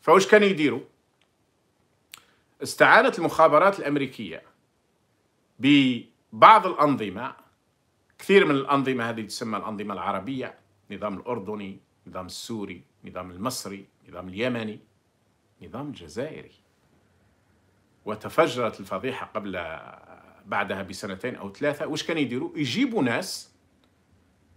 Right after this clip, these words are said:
يلقون عليهم القبض في العراق، في أفغانستان، في باكستان، في إلى آخره، باعتبارهم إسلاميين بين قوسين، ويجيبوهم يدوهم إلى هذه البلدان تقوم بتعذيبهم.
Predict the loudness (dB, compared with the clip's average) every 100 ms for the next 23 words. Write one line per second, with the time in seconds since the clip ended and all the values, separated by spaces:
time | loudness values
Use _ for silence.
0 | _ _ _ _ _ 0 0 6 8 8
1 | 8 4 0 0 -2 -2 -8 -2 2 4
2 | 4 2 0 -2 0 -4 -4 -4 -4 -4
3 | -10 -10 -12 -4 -2 -2 -6 -12 -8 -2
4 | -2 -4 -6 -4 -4 -4 -2 0 -2 -6
5 | -4 -4 -4 -6 -6 -8 -10 -12 -10 -12
6 | -14 _ _ _ _ _ _ _ _ -2
7 | 0 0 -2 2 4 4 2 -2 -4 2
8 | 4 4 4 6 6 6 4 2 0 2
9 | 2 4 2 2 0 0 2 2 2 2
10 | 0 -2